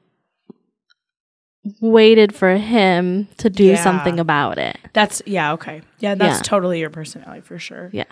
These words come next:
Speaker 2: But then he, you would have said yes to some kind of date.
Speaker 1: Yeah, for sure.
Speaker 2: Now, let's think about this.
Speaker 1: Uh-huh.
Speaker 2: Let's think about other things that Angelo might have on his whatever profile.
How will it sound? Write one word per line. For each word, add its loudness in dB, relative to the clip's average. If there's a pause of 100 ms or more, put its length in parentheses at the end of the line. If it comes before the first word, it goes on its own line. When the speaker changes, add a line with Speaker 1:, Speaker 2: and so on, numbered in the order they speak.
(760)
Speaker 2:
But 0
then 4
he, 0
you 0
would 0
have 0 (400)
said -8
yes -2
to -8
some -8
kind -10
of -14
date. -8
Speaker 1:
Yeah, 0
for -6
sure. -6 (320)
Speaker 2:
Now, 0
let's -4
think -4
about -4
this. -8 (120)
Speaker 1:
Uh-huh. -2 (800)
Speaker 2:
Let's -14
think -4
about -4
other 0
things -2
that -4
Angelo -4
might -6
have -6
on -8
his -10 (280)
whatever -12
profile. -18